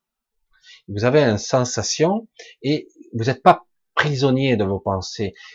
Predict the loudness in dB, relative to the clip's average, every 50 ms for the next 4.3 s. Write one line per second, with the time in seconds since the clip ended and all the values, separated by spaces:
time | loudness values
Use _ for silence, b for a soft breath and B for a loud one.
0 | B B _ _ _ 0 0 2 2 2 2 4 4 4 2 0 -2 -4 -4 -2
1 | -4 -4 -6 -8 -12 _ _ _ _ _ _ _ _ _ _ _ _ _ _ _
2 | _ _ _ _ _ _ _ _ _ _ _ _ _ _ _ _ _ _ _ -18
3 | B B B B B B B -2 0 0 0 0 -2 -2 -2 -2 -2 -2 -2 0
4 | 2 4 4 2 0 -4